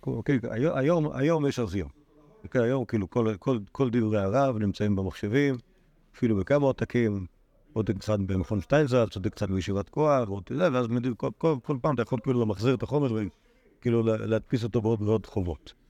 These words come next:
אוקיי? בזמנם, ה-, ה-, כלומר,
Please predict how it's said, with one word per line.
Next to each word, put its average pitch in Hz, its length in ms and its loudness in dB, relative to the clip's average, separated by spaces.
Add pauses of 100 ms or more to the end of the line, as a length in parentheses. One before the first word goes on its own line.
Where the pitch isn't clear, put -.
(260)
אוקיי? 131 300 2 (1120)
בזמנם, 113 880 2 (760)
ה-, 101 500 0
ה-, 92 40 -2
כלומר, 98 280 -4